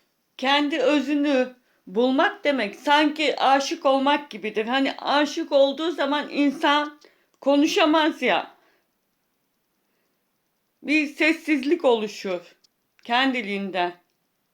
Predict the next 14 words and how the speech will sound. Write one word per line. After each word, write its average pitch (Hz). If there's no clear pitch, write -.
Yani 285
söyleyecek 302
hiçbir 330
söz 285
kalmaz 240
yani. 175
Zaten 294
onu 285
ifade 277
edebilecek 269
bir 233
şey 226
olmaz, 175
olamaz. 196